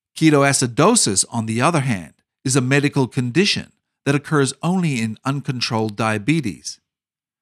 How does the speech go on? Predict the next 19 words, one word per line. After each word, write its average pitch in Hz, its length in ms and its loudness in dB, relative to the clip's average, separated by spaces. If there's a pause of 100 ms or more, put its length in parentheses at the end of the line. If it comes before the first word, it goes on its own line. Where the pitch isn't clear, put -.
(360)
It's 135 180 0
ketoacidosis 147 1200 2
that's - 240 -10
dangerous. 135 640 -8 (1080)
Ketosis 156 600 2
on 117 140 0
a 107 60 -4
ketogenic 135 680 0
diet 139 420 0
is 107 120 -6
perfectly 147 520 -4
normal, 120 580 -2 (280)
healthy, 175 460 -4
and 110 220 -10
necessary 165 500 0
for 139 120 -4
sustained 135 580 0
weight 123 240 -2
loss. - 380 -10